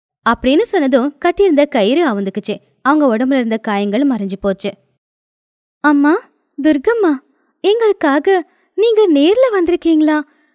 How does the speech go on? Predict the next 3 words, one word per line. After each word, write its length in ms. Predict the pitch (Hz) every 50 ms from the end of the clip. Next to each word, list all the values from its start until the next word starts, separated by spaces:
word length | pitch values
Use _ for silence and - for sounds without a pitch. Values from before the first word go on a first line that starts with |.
| _ _ _ -
ரொம்ப 440 | 320 330 320 311 339 370 359 440 427 - -
சந்தோஷமா?" 720 | 339 294 294 302 330 415 427 - 415 392 349 311 311 302 311 349 453 - _ _ _ _ _ _ _ _ _ _ _ _ _ _ _
அப்படின்னு 460 | - 254 254 - 277 302 381 415 349